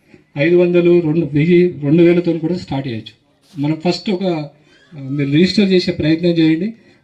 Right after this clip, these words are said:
That will be చాలా. ఇప్పుడు పంజాబ్లో రెండు వేల పైన ఉన్నాయి ఎఫ్బిఓలు. అదే తెలంగాణకు వచ్చేసరికి మన దగ్గర ఒక ఇంద్రవెల్లి ఉంది,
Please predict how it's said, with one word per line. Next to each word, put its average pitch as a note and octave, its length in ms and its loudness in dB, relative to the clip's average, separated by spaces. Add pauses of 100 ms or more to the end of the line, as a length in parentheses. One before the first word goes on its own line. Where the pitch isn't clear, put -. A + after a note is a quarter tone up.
That E3+ 140 2
will F#3 160 4
be F#3 80 0 (120)
చాలా. E3+ 180 -4
ఇప్పుడు D#3+ 200 -8
పంజాబ్లో F#3+ 540 -2 (420)
రెండు F3 240 2
వేల F#3 180 2
పైన F3 300 -4
ఉన్నాయి C#3 320 -4
ఎఫ్బిఓలు. B2 360 -4 (640)
అదే F3 160 2
తెలంగాణకు G3 560 0
వచ్చేసరికి F#3 720 -2 (420)
మన D#3 140 2
దగ్గర F3 200 4
ఒక F3 100 0
ఇంద్రవెల్లి F3 520 2
ఉంది, F3 240 -6